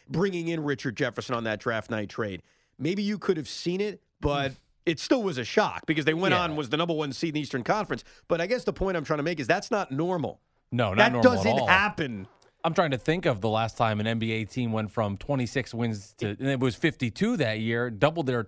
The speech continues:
Speaker 2: total win total, and then went to the N B A Finals. That is more of a baseball, hockey, and N F L scenario. So I understand your optimism with that, but I don't think they're, the Nets are making a trade this offseason and going to the N B A Finals unless that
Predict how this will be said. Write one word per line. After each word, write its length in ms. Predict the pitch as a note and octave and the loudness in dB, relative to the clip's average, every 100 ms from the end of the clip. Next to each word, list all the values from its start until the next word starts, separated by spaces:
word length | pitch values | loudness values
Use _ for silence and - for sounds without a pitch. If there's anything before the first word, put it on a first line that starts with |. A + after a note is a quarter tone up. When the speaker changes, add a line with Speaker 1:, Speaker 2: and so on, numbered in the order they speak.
| - | -2
Speaker 2:
total 480 | E3+ G3 C3 A#2 - _ - | 0 0 0 -4 -8 _ -2
win 200 | C3+ A3 | 0 2
total, 180 | D3 A#2+ | 2 2
and 100 | A#2+ | 2
then 100 | B2 | 2
went 120 | C#3 | 0
to 60 | B2 | 0
the 160 | A#2+ A#2+ | 0 0
N 80 | |
B 160 | G#2+ G2+ | 0 -2
A 40 | |
Finals. 340 | F#2+ D#3 B2+ A#2 | 0 0 2 2
That 120 | C#3 | 2
is 140 | D3+ | 2
more 160 | C3+ B2+ | 2 2
of 80 | G#2+ | 0
a 40 | |
baseball, 600 | F#2+ C3+ B2 - A#2+ A2+ | -2 -2 -2 -2 -2 -2
hockey, 580 | G2+ B2+ A2+ A#2 G#2+ G2 _ _ _ - | 0 0 0 -4 -6 -6 _ _ _ -8
and 140 | A#2+ | -4
N 160 | A#2 A#2 | -2 -2
F 120 | G2+ | 0
L 160 | B2 B2 | -2 -2
scenario. 540 | - G#2+ F#2+ F#2+ F#2+ | -2 0 0 0 -2
So 160 | G2+ D3+ | -2 0
I 120 | D3+ | 0
understand 560 | F3 E3+ - E3 D#3 D#3 | 0 -2 -2 -2 -2 0
your 140 | B2+ | -2
optimism 560 | B2 C#3 - D#3+ D#3 D#3+ | -2 -4 -4 -4 -2 -2
with 120 | D3+ | 0
that, 280 | E3 E3 - - _ - | 0 -2 -6 -16 _ -2
but 120 | D3 | 0
I 100 | D#3 | 2
don't 120 | D#3+ | 0
think 160 | D#3 C#3 | 0 0
they're, 100 | C#3 | -2
the 140 | A#2+ | 0
Nets 200 | B2 C3 C3 | 0 0 0
are 40 | |
making 280 | B2 A#2+ A#2 | -2 -2 -4
a 40 | |
trade 300 | G2+ B2 A#2+ | -2 -2 -2
this 140 | A2 G2+ | -2 -2
offseason 480 | A2 G#2+ A2+ G#2 G2 | -2 -2 -4 -2 -2
and 100 | G2+ | -2
going 200 | A2+ A2+ | -2 -2
to 80 | G2 | -4
the 160 | G2 | -4
N 80 | G2+ | -4
B 120 | G2+ | -4
A 40 | F#2 | -4
Finals 320 | A#2 A2+ F#2+ | -2 -2 -2
unless 260 | G2+ A#2 A2+ | -2 -4 -2
that 200 | A2 | -4